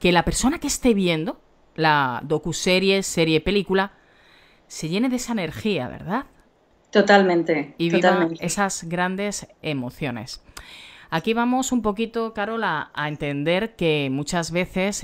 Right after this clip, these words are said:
Speaker 1: eh, en el cine, teatro, se han basado mucho con, también por un físico, ¿no? Por lo que estás diciendo, el escuchar la voz, el énfasis de la voz,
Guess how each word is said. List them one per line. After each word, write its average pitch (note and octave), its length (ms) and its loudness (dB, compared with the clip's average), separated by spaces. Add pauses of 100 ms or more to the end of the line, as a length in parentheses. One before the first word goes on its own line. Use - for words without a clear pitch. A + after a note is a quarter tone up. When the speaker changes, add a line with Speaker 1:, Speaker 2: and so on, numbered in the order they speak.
Speaker 1:
eh, C#3 340 -4
en B2+ 60 -6
el A#2+ 140 -8
cine, G3 580 -2
teatro, E3+ 580 -2 (220)
se - 160 -4
han F3 100 0
basado G3+ 380 0
mucho F#3+ 440 -2
con, C3 460 -2
también D3 320 -2
por D#3 200 -2
un C3+ 120 -4
físico, A3 600 -2
¿no? G#3 180 -4 (300)
Por C3+ 120 -8
lo C#3 120 -8
que D3+ 60 -8
estás D#3+ 220 -2
diciendo, E3+ 640 -2
el C#3+ 180 -4
escuchar C3 460 -8
la A#2+ 140 -6
voz, F#3 340 4
el C#3 100 -2
énfasis B2+ 420 -8
de B2 80 -6
la B2 80 -6
voz, F#3 300 4